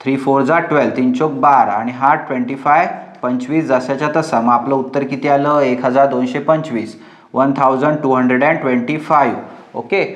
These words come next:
मग आपण हा, हे दोन वर्ग बघितलेत. अजून आता आपण तीन अंकी संख्यांचे वर्ग बघूया.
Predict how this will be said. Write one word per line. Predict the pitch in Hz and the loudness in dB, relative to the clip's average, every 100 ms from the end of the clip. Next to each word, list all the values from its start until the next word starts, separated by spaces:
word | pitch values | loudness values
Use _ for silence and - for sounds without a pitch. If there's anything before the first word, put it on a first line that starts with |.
| - - | -14 -8
मग | 127 | 0
आपण | 127 127 143 | 2 2 0
हा, | 139 143 147 147 135 | 2 2 2 2 -2
हे | 147 | -2
दोन | 143 147 | 2 2
वर्ग | 143 135 135 | 4 2 2
बघितलेत. | 139 135 139 135 151 - | 2 0 0 0 0 -2
अजून | 123 139 | -4 0
आता | 139 139 | 0 2
आपण | 143 151 156 | 2 0 0
तीन | 165 160 | -2 0
अंकी | 151 156 | -2 -4
संख्यांचे | 151 139 139 143 143 | -4 -2 -2 -2 0
वर्ग | 160 135 131 | 2 4 4
बघूया. | 147 139 113 | 4 2 0